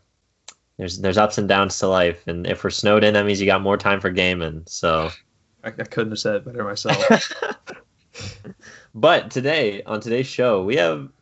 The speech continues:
Speaker 1: we have a lot to talk about because an endangered spe-, a species thought extinct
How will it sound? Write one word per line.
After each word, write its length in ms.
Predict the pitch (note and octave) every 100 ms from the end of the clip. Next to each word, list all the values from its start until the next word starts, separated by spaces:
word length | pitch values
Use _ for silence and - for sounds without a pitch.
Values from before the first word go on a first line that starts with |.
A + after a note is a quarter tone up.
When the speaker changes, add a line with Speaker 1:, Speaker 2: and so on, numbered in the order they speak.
| _ -
Speaker 1:
we 140 | G#2+
have 200 | A2 B2+
a 40 | C#3
lot 160 | D3
to 60 | A3+
talk 240 | C#4+ F4+
about 320 | F#4+ B3+ F2+
because 560 | G#2+ A2+ B2+ B2 - - - - - _ _ _ _ _ _ - - _ _ -
an 100 | C3
endangered 680 | C#3 C3+ E3+ F3+ F3 D3+
spe-, 440 | C3+ - - E3 -
a 200 | C#3 C#3
species 540 | - G#3 G#3 G#3+ -
thought 240 | E3+ E3+
extinct 720 | C#3+ C3+ - D#3+ A#2+ G#2 -